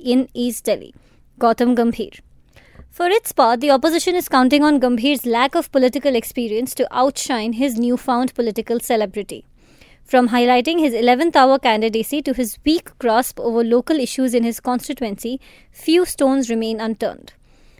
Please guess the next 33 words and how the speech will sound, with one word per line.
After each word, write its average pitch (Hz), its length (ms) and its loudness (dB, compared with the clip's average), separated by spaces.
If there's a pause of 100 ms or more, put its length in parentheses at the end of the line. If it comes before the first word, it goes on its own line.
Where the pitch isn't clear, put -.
(140)
And 320 160 4
yet, 392 280 2
perhaps 294 480 2
the 262 100 -2
most 262 260 -2
amount 262 340 2
of 277 120 -2
damage 220 400 -6
to 254 80 -4
Gambhir's 226 560 -2
Lok 269 200 2
Sabha 269 360 2
prospects, 220 640 -4 (420)
electorally 294 720 2
and 285 300 2
legally, 233 540 -4
has 254 200 -2
come 302 240 2
from 277 240 0
a 269 60 -2
series 330 440 0
of 349 180 -2
inexplicable 302 840 -2
acts 247 440 -4
and 226 160 -4
unforced 269 640 -2
errors 208 400 -4
by 220 100 -2
the 214 120 -6
party 240 360 -2
and 247 160 -2
Gambhir 214 400 -6
himself. - 560 -12